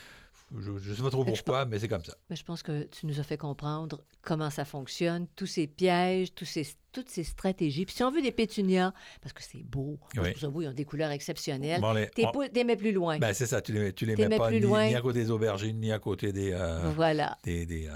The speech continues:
Speaker 1: des pommes de terre, là. Donc, euh, c'est, c'est ça. C'est, c'est, mais plan de piège,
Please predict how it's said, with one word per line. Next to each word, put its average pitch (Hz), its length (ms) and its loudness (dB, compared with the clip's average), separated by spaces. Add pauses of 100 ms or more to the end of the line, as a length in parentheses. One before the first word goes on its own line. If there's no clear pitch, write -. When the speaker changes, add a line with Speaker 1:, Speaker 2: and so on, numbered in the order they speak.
(220)
Speaker 1:
des - 80 -20
pommes 90 140 -4
de 90 100 2
terre, 120 320 -2
là. 113 180 -2 (440)
Donc, 85 300 -4
euh, 80 440 -2
c'est, - 180 -6
c'est 107 160 -2
ça. 95 160 -2
C'est, - 160 -6
c'est, - 220 -4
mais 110 260 -2 (360)
plan 131 180 0
de 113 60 -2
piège, 123 380 2